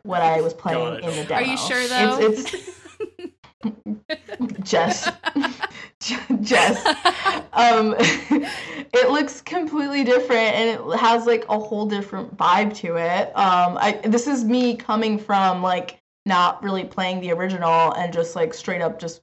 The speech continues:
Speaker 1: playing the remake. Um, everything looks totally different. I'm guessing the battle system is gonna be a different feel,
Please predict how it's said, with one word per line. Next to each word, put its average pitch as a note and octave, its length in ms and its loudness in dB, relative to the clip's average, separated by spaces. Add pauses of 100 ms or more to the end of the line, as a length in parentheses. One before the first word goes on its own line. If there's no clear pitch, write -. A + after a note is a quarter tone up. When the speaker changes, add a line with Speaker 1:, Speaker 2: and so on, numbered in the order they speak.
Speaker 1:
playing E3 360 -2
the D#3 80 -2
remake. D#3+ 600 -6 (360)
Um, F3 260 2
everything B3 420 2
looks G#3+ 160 0
totally F#3+ 300 -2
different. E3 520 -2
I'm F3+ 240 0
guessing F#3 380 -2
the F#3+ 80 0
battle F3 280 2
system F3+ 420 -4
is F3 140 -8
gonna E3+ 220 -6
be E3+ 300 -6
a - 60 -2
different E3 360 -8
feel, A#3+ 560 2